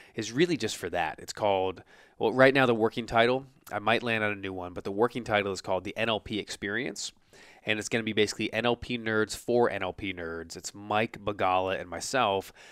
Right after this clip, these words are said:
uh, essentially just having a conversation and talking through, uh, personal development stuff, leadership stuff, N L P techniques, and not so much, it's not gonna be a teaching.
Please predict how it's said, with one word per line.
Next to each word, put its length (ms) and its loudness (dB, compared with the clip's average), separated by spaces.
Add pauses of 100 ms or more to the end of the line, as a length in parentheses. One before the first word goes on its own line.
(360)
uh, 440 -2 (540)
essentially 360 -2
just 140 -4
having 280 2
a 60 -2
conversation 680 0
and 160 -6
talking 520 2
through, 640 -6 (580)
uh, 220 -4
personal 460 0
development 500 2
stuff, 480 2
leadership 580 -2
stuff, 560 2
N 140 2
L 100 4
P 260 -8
techniques, 760 -6 (280)
and 140 -6
not 180 4
so 80 -4
much, 240 0
it's 140 -4
not 100 2
gonna 140 -6
be 100 2
a 40 0
teaching. 680 -6